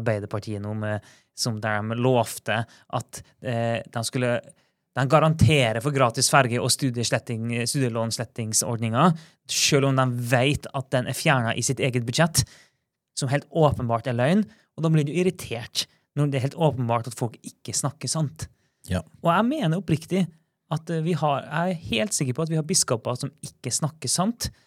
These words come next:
Speaker 1: når de, eh, når de heller igjen og, og sn-, fortsatt snakker om to syn, for den unnskyldningen til preses, den er rett fram en avvisning av det klassiske synet.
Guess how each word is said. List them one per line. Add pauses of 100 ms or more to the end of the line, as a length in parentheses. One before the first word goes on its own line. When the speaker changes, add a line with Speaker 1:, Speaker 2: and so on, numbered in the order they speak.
(260)
Speaker 1:
når
de,
eh,
når
de
heller
igjen
og,
og
sn-,
fortsatt
snakker
om
to
syn,
for
den
unnskyldningen
til
preses, (180)
den (200)
er (840)
rett
fram (540)
en
avvisning (180)
av
det
klassiske
synet.